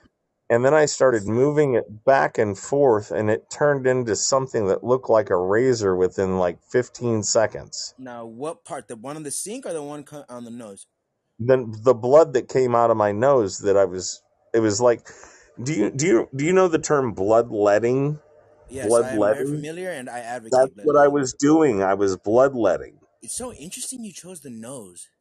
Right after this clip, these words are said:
Speaker 2: Interesting.
Speaker 1: Well, because there's so many capillaries in your nose.
Speaker 2: Okay, so in the game,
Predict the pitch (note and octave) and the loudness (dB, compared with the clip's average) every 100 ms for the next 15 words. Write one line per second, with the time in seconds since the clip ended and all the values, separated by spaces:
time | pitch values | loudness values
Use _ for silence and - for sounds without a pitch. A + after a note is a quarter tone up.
0 | _ _ _ E3+ A#3+ - G#3 _ _ _ | _ _ _ -20 -20 -20 -20 _ _ _
1 | _ _ _ _ _ _ _ _ _ _ | _ _ _ _ _ _ _ _ _ _
2 | _ C3 D3 C#3 D3 D#3+ D3 D3 C3 - | _ 0 2 2 0 2 4 4 4 2
3 | C#3 C3+ A#2 - C3+ C3+ B2 G2+ F#2+ F2+ | 0 0 -2 0 0 2 0 2 2 2
4 | E2 F#2+ F2 E2 D#2+ D2+ - _ - _ | -2 -4 -2 -2 -2 -6 -12 _ -20 _
5 | _ _ _ - - F3+ E3+ A3 G#3+ G3+ | _ _ _ -18 -16 -14 -12 -12 -12 -14
6 | G#3 | -14